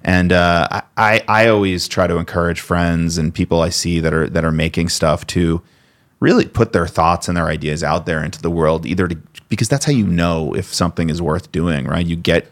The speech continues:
you get feedback, you get validation. Um, you know, Anchor,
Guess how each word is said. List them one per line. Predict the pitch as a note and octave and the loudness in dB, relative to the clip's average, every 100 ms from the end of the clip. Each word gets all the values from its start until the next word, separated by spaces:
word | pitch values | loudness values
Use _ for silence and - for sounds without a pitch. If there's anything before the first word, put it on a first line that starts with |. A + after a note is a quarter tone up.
| - | -8
you | E2+ | -2
get | E2+ - | -2 0
feedback, | G2+ F2 C2+ - | -2 0 -4 -6
you | F2 | -6
get | E2+ D#2+ | -4 -2
validation. | E2+ D#2 D#2+ F2+ - - - - _ _ _ - | 0 0 0 -2 -2 -6 -8 -12 _ _ _ 0
Um, | F2+ E2+ E2 D#2+ _ _ _ _ - | 2 4 0 -4 _ _ _ _ 2
you | |
know, | A#2 - | 2 2
Anchor, | G2 A2 G2 E2 E2 | 0 2 2 0 -2